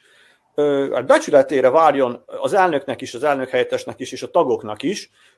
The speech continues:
ö, mindig változtattunk ezen. És, ö, sosem az a, sosem úgy fogadtuk el, ahogy eredetileg volt, ö, és a kollégák is, ö, mikor, ugye én mindig elmondtam a, a tényeket, hogy miért nem kaphat a Titela-,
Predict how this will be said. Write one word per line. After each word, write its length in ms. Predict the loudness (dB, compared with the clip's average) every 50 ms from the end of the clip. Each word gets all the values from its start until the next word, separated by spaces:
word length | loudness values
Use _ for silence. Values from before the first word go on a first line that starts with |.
| _ _ _
ö, 360 | -4 -2 0 0 -2 -2 -6 -8
mindig 320 | -4 -2 -2 0 0 0 2
változtattunk 800 | 2 2 0 0 -4 -10 -8 -6 -6 -6 -6 -8 -14 -14 -10 -8
ezen. 360 | -8 -8 -8 -10 -14 -14 _ _ _ _ _ _ _ _ _
És, 420 | _ -6 -6 -6 -6 -8 -12 -16 _ _
ö, 400 | -6 -6 -4 -4 -4 -6 -6 -8 -12 -14 _
sosem 360 | -6 -6 -4 -4 -4 -4 0
az 160 | 0 0 2
a, 280 | 2 0 0 0 -4 _ _ _ _ _ _
sosem 300 | _ -6 -4 -2 0 0
úgy 120 | 0 -2 0
fogadtuk 440 | 0 2 2 2 2 0 -6 -2 0
el, 160 | 0 2 2
ahogy 240 | 0 -2 -2 -4 -2
eredetileg 800 | -2 0 0 0 0 -2 -4 -4 -6 -6 -6 -6 -6 -8 -12 _ _ _ _
volt, 540 | _ -2 2 4 4 4 2 0 -6 -20 _ _
ö, 240 | 0 0 2 2 0
és 180 | -2 -4 -6
a 60 | -8
kollégák 480 | -2 0 0 0 2 0 0 -4 -4 -4
is, 220 | -8 -12 -10 -10
ö, 180 | -8 -6 -6 -6 -6
mikor, 260 | -8 -10 -10 -10 -14 -16
ugye 280 | -16 -12 -2 0 0
én 80 | 2 2
mindig 240 | 0 -2 -2 0 0
elmondtam 480 | 0 0 0 0 -4 -4 -2 -2 0
a, 120 | 0 0 0
a 100 | -2 -4
tényeket, 640 | -2 -2 -2 -2 -2 -4 -2 0 -2 -2 -2 -4 _ _ _ _ _ _
hogy 120 | -6 -4
miért 300 | -2 0 0 0 0 0
nem 140 | -2 -6 -2
kaphat 260 | -2 -2 -2 0 -2
a 60 | -2
Titela-, 520 | -4 -6 -4 -2 -2 0 2 0 0 -2